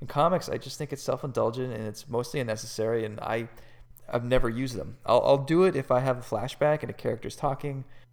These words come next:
or if a character's, like, reading a letter, or if, like, news people, news anchors are talking about something while you're s-, like, I'll, I'll do it here and there, but in general, like, I fucking hate it, and I do out of my way to not need it. And I,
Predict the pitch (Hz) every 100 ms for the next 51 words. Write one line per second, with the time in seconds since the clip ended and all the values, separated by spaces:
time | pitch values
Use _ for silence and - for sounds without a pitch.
0 | _ 131 120 - 131 120 117 113 107 110
1 | 107 104 120 127 127 120 98 104 101 104
2 | 110 117 - 123 117 127 120 - - _
3 | _ - 120 123 117 113 120 117 107 117
4 | 110 107 110 110 - 113 110 110 107 107
5 | 104 - 110 123 135 - 120 127 127 120
6 | 123 117 107 107 127 123 107 110 117 113
7 | 135 131 107 - 110 - 135 151 127 107
8 | 110 110 - 104 104 113 - - - 117
9 | 120 110 110 110 104 98 - 101 101 104
10 | - 101 101 90 - - - - _ -
11 | - - - - - 101